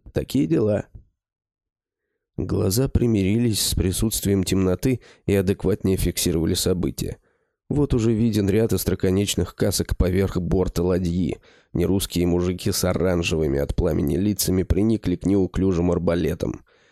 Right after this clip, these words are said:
Наши явно теснили алыберов. Арбалетчики сбились на носу в кучку, и только некий энтузиаст с огромным палашом в руке бегал за их спинами, золотисто блестя доспехами. «Туго дело купецко», резюмировал Гнедан,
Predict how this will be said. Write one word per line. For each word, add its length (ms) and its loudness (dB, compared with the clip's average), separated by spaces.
Наши 380 0
явно 420 2
теснили 600 2
алыберов. 760 0
Арбалетчики 800 0
сбились 500 2
на 100 2
носу 380 2
в 120 -2
кучку, 560 -2
и 80 -4
только 300 0
некий 340 2
энтузиаст 580 0
с 100 0
огромным 600 2
палашом 500 0
в 60 -4
руке 320 0
бегал 460 2
за 180 4
их 140 0
спинами, 500 2
золотисто 640 0
блестя 460 0
доспехами. 720 -4
«Туго 500 2
дело 360 2
купецко», 880 -2
резюмировал 720 2
Гнедан, 500 2